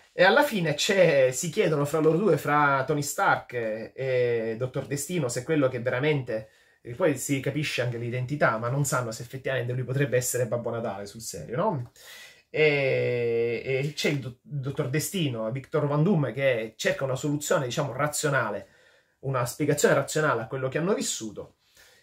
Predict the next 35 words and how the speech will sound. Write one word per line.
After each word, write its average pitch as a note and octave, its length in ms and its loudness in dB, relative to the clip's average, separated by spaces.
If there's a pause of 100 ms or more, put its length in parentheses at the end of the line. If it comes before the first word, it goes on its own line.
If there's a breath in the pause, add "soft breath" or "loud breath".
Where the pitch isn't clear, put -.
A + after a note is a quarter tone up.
(120 soft breath)
E C3 560 6
Iron F#3+ 220 4
Man A#2+ 240 0
alla B2+ 120 0
fine C#3 220 -4
se D3+ 100 -4
ne F#3 80 0
va, E3+ 120 2
ve A2+ 80 -2
la A#2+ 60 -2
posso B2+ 240 -2
fare C#3 200 0
vedere, A#2+ 420 2
che A2+ 140 -12
comunque A#2+ 360 -6
non A2+ 200 -8
c'è G#2+ 520 -4
un A2 200 -14
particolare A2+ 560 -4
spoiler. G2+ 560 -4 (640 loud breath)
Non, F3+ 420 6
eh, C#3+ 440 4
non G3+ 160 4
ignorare F3+ 480 4
la D#3+ 80 2
magia F3+ 240 0
del E3+ 140 4
mondo, A#2+ 400 0
Victor, A#2 520 -6
no? A3+ 380 2 (1000)
E E3 140 -4
quindi, A#2+ 300 -6
ragazzi, C3 380 4
anche C#3+ 200 0
qui, A#2+ 240 -6